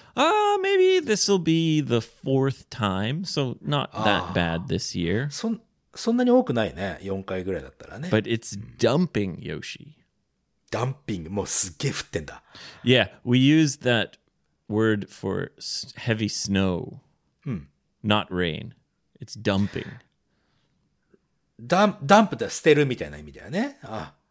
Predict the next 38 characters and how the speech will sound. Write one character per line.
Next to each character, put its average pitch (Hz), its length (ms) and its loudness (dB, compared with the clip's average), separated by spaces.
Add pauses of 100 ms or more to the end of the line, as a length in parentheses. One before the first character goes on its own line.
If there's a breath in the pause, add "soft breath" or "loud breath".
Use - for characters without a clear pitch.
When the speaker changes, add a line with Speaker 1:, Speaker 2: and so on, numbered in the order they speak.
(180)
Speaker 2:
雪 175 320 0
で 254 100 10
は 214 160 10
ダ 127 180 8
ン 107 160 0
プ。 82 260 -10
雨 247 300 10
で 156 120 10
は？ 127 320 0
雨 208 180 2
で 180 80 4
は 117 100 4
な 110 100 -4
ん 92 40 -8
だ 87 60 -12
っ - 40 -16
け？ - 160 -12 (400)
ピ 110 100 0
ッ - 20 4
シ - 220 -2
ン 101 100 -4
グ 87 60 -12
と 85 120 -14
か - 100 -10
ポ 156 280 4
ア 131 140 6
リ 87 100 -6
ン 69 80 -16
グ。 69 100 -20
Speaker 1:
Yeah. 95 540 4 (580)
Speaker 2:
Mm. 90 140 -8
Speaker 1:
Yeah. 92 260 -6 (140)
Pissing. 87 480 -4 (200)
Pour-, 92 280 -4
pissing 90 440 -6
is 82 140 -8
a 82 60 -4
little, 73 360 -6